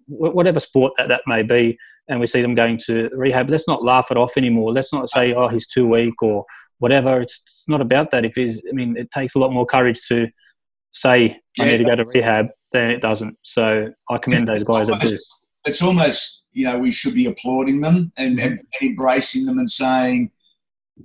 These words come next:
Speaker 2: you know, "Well done for seeking treatment." Uh, often,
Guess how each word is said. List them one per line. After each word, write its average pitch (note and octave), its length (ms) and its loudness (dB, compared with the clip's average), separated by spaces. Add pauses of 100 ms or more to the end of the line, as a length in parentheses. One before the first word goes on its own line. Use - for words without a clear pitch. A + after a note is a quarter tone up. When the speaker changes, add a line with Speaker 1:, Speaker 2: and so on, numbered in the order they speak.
Speaker 2:
you - 100 -2
know, B2+ 220 0 (380)
"Well D3+ 260 2
done C#3+ 240 0
for C3 140 -6
seeking C3 440 -2
treatment." D3 600 -2 (180)
Uh, B2 520 -4 (500)
often, D3 760 2